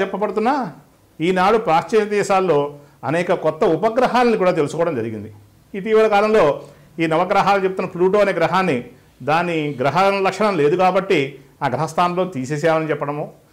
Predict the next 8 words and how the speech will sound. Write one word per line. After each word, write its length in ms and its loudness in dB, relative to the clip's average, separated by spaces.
అలాగే 280 2
కొన్ని 220 -2
మీటియార్స్ 560 2
అంటారు, 240 0
పెద్ద 260 -8
పెద్ద 160 -4
పదార్థాలు 580 0
ఉంటాయి, 300 0